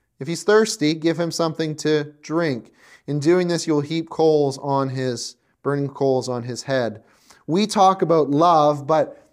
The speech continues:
but it's all lip service love in terms of how so often it gets thrown around. We talk about love that doesn't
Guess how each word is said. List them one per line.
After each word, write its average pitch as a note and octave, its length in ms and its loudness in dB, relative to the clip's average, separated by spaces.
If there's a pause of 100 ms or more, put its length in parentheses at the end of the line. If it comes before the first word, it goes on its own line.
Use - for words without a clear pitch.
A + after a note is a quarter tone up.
(100)
but D#3+ 160 2
it's E3+ 180 -4
all F3 560 4
lip A3 260 4
service D#3 460 2
love E3 400 6
in D3+ 80 -4
terms D#3+ 260 -4
of C3 120 -2
how D#3 400 4
so D3+ 280 2
often D#3+ 460 2
it D3 140 -4
gets D3 260 -2
thrown D#3 380 0
around. D3+ 440 2
We E3 100 0
talk F3 260 0
about E3 280 2 (280)
love E3 420 6
that D3 400 -2
doesn't F#3 440 2